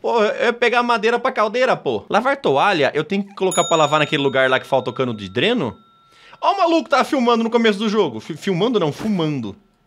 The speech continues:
Toma. Que isso? Cinco ienes. Ué, não dá pra colocar esse dinheiro aqui, não.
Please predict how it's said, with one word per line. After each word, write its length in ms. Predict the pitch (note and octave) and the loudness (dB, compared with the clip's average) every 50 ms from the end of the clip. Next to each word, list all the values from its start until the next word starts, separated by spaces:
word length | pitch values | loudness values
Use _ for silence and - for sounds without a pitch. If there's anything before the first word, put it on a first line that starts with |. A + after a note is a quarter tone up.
| _ _ _ _ _ _ _ _ _ _ _ | _ _ _ _ _ _ _ _ _ _ _
Toma. 540 | - G#2 A2 B2+ D3 E3 F3 F#3+ G#3 G#3 - - | -4 -2 0 0 0 -2 -2 -4 -4 -6 -10 -14
Que 100 | - F4 | -10 -8
isso? 320 | E4 C4 F3+ - - G#2+ G2 - - - - _ _ _ _ _ _ _ _ _ _ _ | -6 -6 -8 -10 -12 -14 -14 -14 -16 -18 -20 _ _ _ _ _ _ _ _ _ _ _
Cinco 400 | - - - - F#3+ G#3 A3 A3 | -16 -10 -4 -2 0 0 0 0
ienes. 680 | A#3 F#3+ D#3 D3 D3 D3+ D#3 D3 - - - - - - _ _ _ _ _ _ _ _ _ _ _ _ _ _ _ _ _ _ _ _ _ _ _ _ _ _ _ - | 0 2 2 2 2 2 0 -2 -4 -6 -10 -12 -14 -18 _ _ _ _ _ _ _ _ _ _ _ _ _ _ _ _ _ _ _ _ _ _ _ _ _ _ _ -4
Ué, 180 | C#4+ D#4+ E4 | -4 -2 -2
não 100 | D#4+ D4 | -2 0
dá 80 | C4+ C4+ | 0 0
pra 120 | C4+ C#4 | 0 0
colocar 240 | C4+ C4 D4 C#4 C4+ | 0 0 0 2 0
esse 140 | C4+ - A#3+ | 0 0 0
dinheiro 200 | G#3+ B3+ C4 C4+ | 0 2 2 2
aqui, 140 | C#4+ D#4+ D4+ | 2 0 0
não. 260 | D4 C#4 C4+ D4 C#4+ | 2 2 0 0 -4